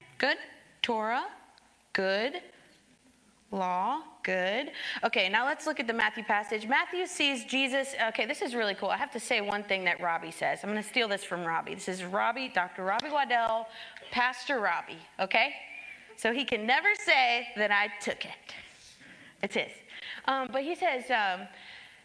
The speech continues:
"Imagine us having four different paintings of Jesus, and then them all being beautiful, different representations of Jesus by different painters." I mean, Rembrandt, Picasso,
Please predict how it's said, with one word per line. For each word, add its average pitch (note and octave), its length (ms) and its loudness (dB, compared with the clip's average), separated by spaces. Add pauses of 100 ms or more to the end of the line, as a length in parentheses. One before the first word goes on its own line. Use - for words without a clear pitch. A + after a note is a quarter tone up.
(300)
"Imagine C4+ 920 2 (640)
us B3+ 220 2
having G#3+ 380 0
four C#4 320 0
different A#3 460 -4
paintings A3+ 540 -4
of F#3 120 -4
Jesus, F3+ 680 -4 (1200)
and A3 200 0
then G#3 480 0 (800)
them A#3+ 240 0
all C#4 280 2
being A#3 440 -2
beautiful, C4+ 580 -2
different B3 460 -4
representations G#3 1120 -4
of F#3 360 0 (500)
Jesus G#3 540 0
by F#3+ 100 2
different G#3+ 320 -2
painters." F#3 480 -4
I G#3 120 0
mean, F#3+ 280 -2
Rembrandt, A3+ 600 0
Picasso, F#3 960 -2